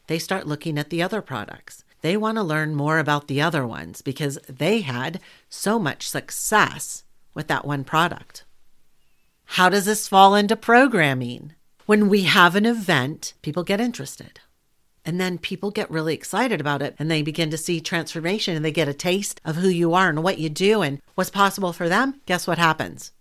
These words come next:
They start looking at doing one-on-ones with you. Or maybe you're launching a beta that is a three-month beta program and they get excited. They want to buy more.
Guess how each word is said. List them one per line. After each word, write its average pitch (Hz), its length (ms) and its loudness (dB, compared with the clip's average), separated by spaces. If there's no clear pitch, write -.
They 156 140 -2
start 175 320 -2
looking 180 300 -2
at 175 120 -4
doing 180 320 -2
one-on-ones 185 640 -2
with 143 160 -6
you. 117 240 -8
Or 175 160 0
maybe 170 340 4
you're 185 160 2
launching 180 480 0
a 190 60 2
beta 175 560 2
that 139 140 0
is 151 180 -2
a 185 140 -2
three-month 160 800 -4
beta 202 320 -2
program 127 720 -12
and 175 120 -8
they 214 100 -6
get 165 240 -4
excited. - 840 -10
They 247 180 6
want 135 320 0
to 165 100 -4
buy 165 180 2
more. 185 520 -2